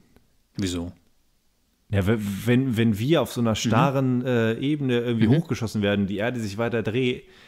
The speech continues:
Speaker 2: ach so, der
Speaker 1: Wir
Speaker 2: Mond.
Speaker 1: müssen nur im richtigen Moment abdrücken.
Speaker 2: Ach so, das Berechnen, dass das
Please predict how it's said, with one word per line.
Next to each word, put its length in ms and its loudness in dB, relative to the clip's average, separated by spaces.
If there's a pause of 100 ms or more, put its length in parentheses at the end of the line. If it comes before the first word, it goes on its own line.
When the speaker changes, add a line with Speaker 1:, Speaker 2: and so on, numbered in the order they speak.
(200)
Speaker 2:
ach 120 -4
so, 160 0
der 160 2
Speaker 1:
Wir 60 2
Speaker 2:
Mond. 140 4
Speaker 1:
müssen 160 4
nur 100 4
im 100 4
richtigen 360 0
Moment 440 -4 (320)
abdrücken. 540 -4 (1080)
Speaker 2:
Ach 80 -6
so, 260 2
das 200 -2
Berechnen, 500 2
dass 160 2
das 460 0